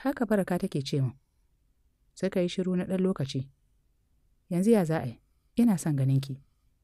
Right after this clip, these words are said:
Yaushe za ku dawo?" Ranar Asabar. To Allah ya kai mu.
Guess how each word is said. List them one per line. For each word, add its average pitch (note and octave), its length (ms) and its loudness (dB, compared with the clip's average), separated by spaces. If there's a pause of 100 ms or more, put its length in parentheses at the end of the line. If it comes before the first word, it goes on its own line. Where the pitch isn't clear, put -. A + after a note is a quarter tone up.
(220)
Yaushe E3+ 240 0
za G3+ 120 2
ku F#3 120 -4
dawo?" B2+ 300 -2 (1120)
Ranar A#3 320 2
Asabar. C3 320 -6 (960)
To - 80 -4
Allah G3 240 0
ya C3 80 -2
kai E3 180 -2
mu. C3 140 -2